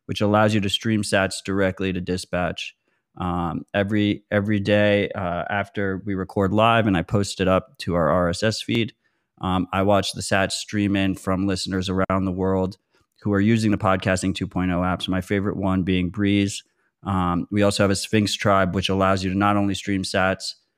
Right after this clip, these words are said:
but also we ha-, it's a private chat that runs through the Lightning Network, and you can donate in the, in that tribe as well.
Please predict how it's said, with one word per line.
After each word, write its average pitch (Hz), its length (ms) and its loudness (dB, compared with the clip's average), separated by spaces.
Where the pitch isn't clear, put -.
but 98 140 0
also 101 420 2
we 92 200 -4
ha-, 95 160 -2
it's 104 160 -4
a 95 40 -2
private 98 440 0
chat 90 320 -2
that 87 200 -4
runs 92 280 -4
through - 120 -14
the 92 80 -8
Lightning 90 340 -2
Network, 87 420 -6
and 87 120 -4
you 90 80 -4
can 90 160 -4
donate 90 380 0
in 98 220 0
the, 90 220 0
in 95 160 -4
that 87 160 -2
tribe 87 380 -4
as - 140 -12
well. - 380 -4